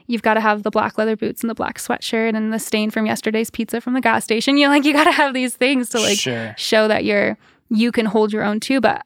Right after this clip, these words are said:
Speaker 1: you know, I kinda bypassed that and I was like, "No, I'm not gonna change the things that make me feel like me on the outside." And to see that recognized on the inside, to be a strong, tiny person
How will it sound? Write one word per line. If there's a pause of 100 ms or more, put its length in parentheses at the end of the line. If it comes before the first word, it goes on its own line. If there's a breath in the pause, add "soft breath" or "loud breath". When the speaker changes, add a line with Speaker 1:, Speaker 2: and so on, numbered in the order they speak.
(120)
Speaker 1:
you
know,
I
kinda
bypassed
that
and
I
was
like,
"No,
I'm
not
gonna (360 soft breath)
change (140)
the
things
that
make
me
feel
like
me (160)
on
the
outside."
And (340)
to
see
that
recognized
on
the
inside, (640)
to
be
a
strong,
tiny
person